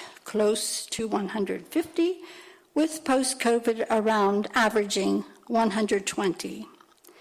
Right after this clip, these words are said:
The highest number ever was two hundred thirty-six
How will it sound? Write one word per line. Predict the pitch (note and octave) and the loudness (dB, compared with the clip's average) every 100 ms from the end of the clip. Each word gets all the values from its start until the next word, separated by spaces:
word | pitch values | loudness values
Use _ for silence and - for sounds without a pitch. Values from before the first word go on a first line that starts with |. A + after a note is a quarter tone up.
| - - - _ | -20 -20 -20 _
The | - | -4
highest | G3+ A3 A#3+ B3 - - | 0 4 4 4 0 0
number | A#3 A3+ A3 - | 0 2 2 2
ever | A#3 G#3 A#3+ C#4+ G4+ | 2 2 4 4 4
was | C4 A#3+ A#3 - - | 4 2 0 -2 -4
two | - C#4+ | -2 -2
hundred | B3+ C4+ A#3+ A#3+ - | 2 0 2 0 0
thirty-six | - A#3 A3+ - - - D#4+ - - | 0 0 0 -4 -2 0 0 -2 -6